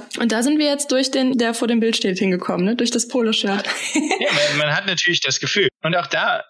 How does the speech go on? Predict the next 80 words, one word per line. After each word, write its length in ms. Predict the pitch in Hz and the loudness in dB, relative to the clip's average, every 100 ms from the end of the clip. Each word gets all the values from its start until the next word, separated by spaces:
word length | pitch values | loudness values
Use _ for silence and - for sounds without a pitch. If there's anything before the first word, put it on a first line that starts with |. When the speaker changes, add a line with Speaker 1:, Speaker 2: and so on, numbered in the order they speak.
| _ | _
Speaker 2:
es 200 | - 165 | -2 -2
kann 180 | - 185 | 0 0
ja 160 | 185 117 | 0 0
absolut 560 | 156 - - 170 170 | 0 0 0 0 0
total 340 | 147 - 131 131 | -2 -2 -2 0
sein, 240 | 131 131 | 0 0
dass 160 | 107 - | 0 0
er 80 | 101 | 0
überhaupt 400 | 101 143 147 143 | 0 0 0 0
nicht 160 | 127 | 0
so 100 | 131 | 0
ist 220 | 117 107 | 0 -2
und 140 | 120 110 | -2 -2
dass 140 | 104 | -2
er, 320 | 123 117 117 113 | 0 0 0 -2
dass 160 | 113 | -2
er 100 | 113 | -2
super 300 | 107 165 190 | -2 -2 -2
gerne 240 | 160 156 170 | 0 -2 -2
kocht 320 | 120 117 - | -2 -2 -4
und 100 | 113 | -2
dass 140 | 113 | 0
er 80 | 113 | 0
super 200 | 131 160 | 0 0
gerne 200 | 156 165 | 0 0
putzt 420 | 160 117 113 - | -2 -4 -2 -4
und 80 | 110 | -4
das 140 | 113 | -2
alles 260 | - 127 156 | -2 -2 -2
macht 280 | 117 127 - | -2 -4 -4
und 140 | 117 120 | -2 0
dann, 180 | 120 127 | -2 -2
ne? 200 | 156 208 | -4 0
Ähm, 200 | 131 131 | 0 0
Speaker 1:
Ja. 200 | 277 262 | 0 0
Speaker 2:
dass 180 | 131 131 | -2 0
er, 100 | 131 | 0
dass 160 | 127 - | -2 -2
er, 500 | 131 139 - - - | 0 0 0 -2 -4
wenn 260 | 127 123 123 | -2 -2 -2
er 180 | 123 127 | -2 0
mit 160 | 127 | 0
seiner 240 | 120 117 113 | 0 -2 -2
Freundin, 320 | 139 143 143 | -2 0 0
die 80 | 131 | 0
er 80 | 120 | 0
auf 60 | |
Tinder 220 | - 151 | 0 -2
kennengelernt 380 | 147 165 175 175 | -2 -2 0 0
hat, 100 | 170 | -2
zusammenzieht, 540 | - 135 151 170 165 151 | -2 0 0 -2 -2 -2
als 260 | - 143 | 0 0
allererstes 500 | 156 156 151 151 151 | 2 2 0 0 0
Speaker 1:
<laughs> 60 | 151 | 0
Speaker 2:
sich 120 | 135 | -2
hinsetzt 420 | 165 185 170 165 143 | -2 0 -2 -2 -2
und 60 | |
mit 140 | 135 135 | -2 -2
ihr 100 | 135 | -2
genau 240 | 131 139 | 0 -2
bespricht, 600 | 165 - 147 151 - - | -2 -4 -2 -2 -2 -4
wer 180 | 123 143 | -2 0
was 160 | 135 127 | 0 0
macht 320 | 156 202 - | -2 -2 -2
und 260 | 160 143 120 | -2 -2 -2
wirklich 260 | 151 147 | -2 -2
selber 240 | 135 135 143 | -2 0 0
darauf 220 | 127 123 | 0 -2
achtet, 320 | 135 - 131 | -4 -4 -4
dass 140 | 127 - | -2 -2
die 200 | 123 123 | -2 -2
Aufgaben 340 | 123 127 123 | -2 -2 -2
vernünftig 320 | 135 131 127 | -2 -4 -4
verteilt 260 | - 208 156 | -2 -2 -2
sind. 120 | 110 | -4
Das 100 | 131 | -2
wissen 200 | 160 147 | 0 2
wir 80 | 113 | 0
alles 220 | 107 - | -2 -4
nicht. 180 | 98 | -4